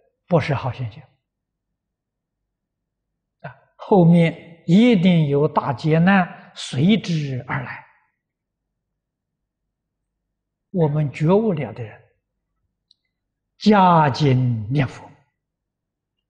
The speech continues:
李炳南老居士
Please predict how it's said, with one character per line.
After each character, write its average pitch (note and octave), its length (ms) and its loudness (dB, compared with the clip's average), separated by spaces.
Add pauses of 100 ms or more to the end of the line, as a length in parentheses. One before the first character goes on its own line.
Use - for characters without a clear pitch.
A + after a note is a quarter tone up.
(3000)
李 F3 240 4
炳 D#3+ 240 4
南 D#3 200 0
老 C#3 160 0
居 C#3 220 -6
士 - 180 -10